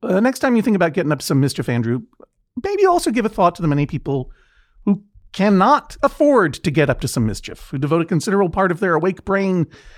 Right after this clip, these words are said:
being careful they don't look too mischievous, even, uh, at the front door of their own home.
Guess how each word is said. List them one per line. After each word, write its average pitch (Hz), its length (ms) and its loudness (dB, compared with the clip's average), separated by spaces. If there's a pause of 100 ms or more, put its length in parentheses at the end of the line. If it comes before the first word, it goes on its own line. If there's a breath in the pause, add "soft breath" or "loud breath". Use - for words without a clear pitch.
(220 soft breath)
being 185 260 6
careful 220 400 2
they 214 120 4
don't 214 240 2
look 233 280 0
too 294 180 4
mischievous, 202 720 -4 (300)
even, 269 440 4 (140)
uh, 247 260 4
at 220 140 2
the 233 60 2
front 247 260 2
door 240 120 4
of 220 60 4
their 190 140 4
own 220 140 2
home. 196 440 2